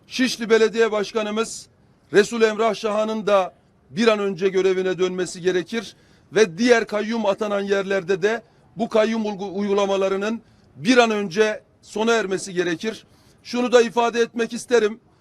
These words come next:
Bu uygulamalar siyasallaşmış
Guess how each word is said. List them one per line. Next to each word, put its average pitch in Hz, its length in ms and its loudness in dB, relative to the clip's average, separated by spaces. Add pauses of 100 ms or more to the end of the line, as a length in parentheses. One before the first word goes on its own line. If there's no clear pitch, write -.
(240)
Bu 233 280 -2
uygulamalar 220 680 2 (320)
siyasallaşmış 226 1300 -4